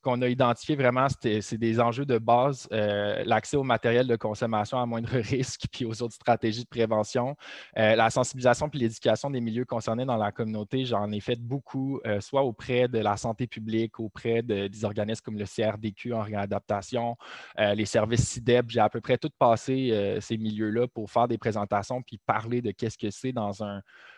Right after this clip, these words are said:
un esprit aussi positif et, euh, et non stigmatisant, parce qu'eux aussi étaient quand même influencés par des discours, euh, qui n'étaient pas tout le temps très nuancés.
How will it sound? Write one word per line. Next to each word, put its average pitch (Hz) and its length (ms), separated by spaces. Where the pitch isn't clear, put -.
un 120 140
esprit 127 380
aussi 156 240
positif 127 720
et, 110 240
euh, 107 600
et 123 80
non 123 200
stigmatisant, 123 840
parce 107 200
qu'eux 110 340
aussi 123 280
étaient 113 140
quand 107 180
même 117 180
influencés 104 520
par 104 200
des 104 120
discours, 110 640
euh, 98 260
qui 127 60
n'étaient 113 160
pas 120 120
tout - 80
le 113 80
temps 123 120
très 123 180
nuancés. 117 540